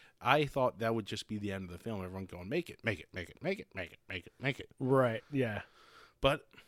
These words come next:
Speaker 1: oh, I didn't, I didn't guess that people would be so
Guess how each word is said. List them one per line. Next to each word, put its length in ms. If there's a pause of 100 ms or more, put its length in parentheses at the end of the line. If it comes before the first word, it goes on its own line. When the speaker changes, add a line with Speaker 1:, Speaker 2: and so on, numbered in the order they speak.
(1160)
Speaker 1:
oh, 80
I 160
didn't, 400 (240)
I 80
didn't 260
guess 320
that 200
people 220
would 140
be 260 (140)
so 220